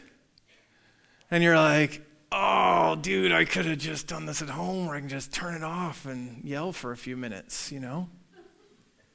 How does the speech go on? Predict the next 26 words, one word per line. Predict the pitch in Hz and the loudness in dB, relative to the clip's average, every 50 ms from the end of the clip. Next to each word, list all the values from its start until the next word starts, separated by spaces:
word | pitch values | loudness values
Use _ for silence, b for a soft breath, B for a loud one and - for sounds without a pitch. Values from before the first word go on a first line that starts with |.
| _ _ _ _ _ _ _ _ _ _ | _ _ _ _ _ _ _ _ _ _
Instead, | 135 127 - - 156 151 147 | -6 -4 0 4 4 6 6
I | 147 | 4
have | 139 127 | 2 0
to | - 120 | -4 -4
be | 123 135 | -2 -2
with | 123 117 - | -2 -4 -8
forty | - - - 156 151 151 143 139 131 | -12 -12 -6 -4 -2 0 0 -2 -4
thousand | 139 135 - 117 123 127 113 117 120 | -4 -6 -4 -4 -4 -4 -6 -6 -6
other | 123 139 143 120 | -4 -2 -2 -4
people | - - 117 - 127 123 | -4 -8 -10 -10 -10 -12
who | |
feel | 117 - 123 - - 117 - | -12 -10 -12 -12 -12 -12 -12
just | - 135 135 131 - - - | -12 -12 -10 -10 -12 -10 -10
like | 123 123 117 - - | -10 -10 -12 -14 -16
me." | - 123 120 113 110 104 _ _ _ _ _ b b b b b b b b b b b b b _ _ _ _ _ _ _ _ _ _ - - _ - - | -14 -14 -14 -14 -16 -20 _ _ _ _ _ b b b b b b b b b b b b b _ _ _ _ _ _ _ _ _ _ -20 -20 _ -10 -8
It's | 156 147 - - | -6 -6 -2 -2
not | 151 143 143 - | 0 0 0 -2
fun. | - - 175 180 175 135 - - - - _ _ b b b b b b | 0 -2 0 0 0 -2 -4 -8 -16 -20 _ _ b b b b b b
Now, | - 190 202 185 | 8 10 12 12
the | 165 151 | 10 8
flip | - - 247 262 - | 8 6 6 6 6
side | - - 175 143 139 | 4 6 6 6 6
of | 131 117 | 4 2
that | 123 117 127 135 135 - 113 - - | 4 6 6 6 6 2 -10 -6 -6
is | 143 117 110 | -6 -2 0
what | 135 131 127 123 - - | 2 2 2 2 -2 -10